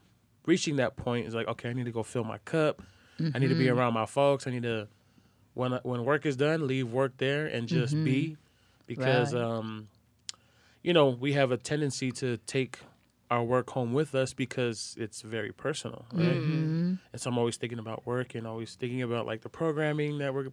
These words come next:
Speaker 1: putting
Speaker 2: Yeah.
Speaker 1: together and thinking about how things,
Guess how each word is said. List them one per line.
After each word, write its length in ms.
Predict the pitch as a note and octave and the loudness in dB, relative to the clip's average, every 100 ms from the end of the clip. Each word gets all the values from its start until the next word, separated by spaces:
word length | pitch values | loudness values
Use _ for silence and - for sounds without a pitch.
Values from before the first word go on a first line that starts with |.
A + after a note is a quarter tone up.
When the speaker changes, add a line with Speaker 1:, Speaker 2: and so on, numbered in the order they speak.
| - | -6
Speaker 1:
putting 220 | C#3+ C#3+ | -2 0
Speaker 2:
Yeah. 60 | C#3+ | 0
Speaker 1:
together 440 | C#3+ D#3 C#3+ D3 C#3+ | 4 4 4 2 2
and 220 | C3 A#2+ - _ _ _ _ _ _ _ _ _ | 0 -6 -10 _ _ _ _ _ _ _ _ _
thinking 240 | C#3+ C3+ | -4 0
about 180 | C3 C3 | 2 2
how 180 | A2+ C3 | 2 0
things, 440 | B2 B2+ A#2 A2 | -2 -6 -6 -10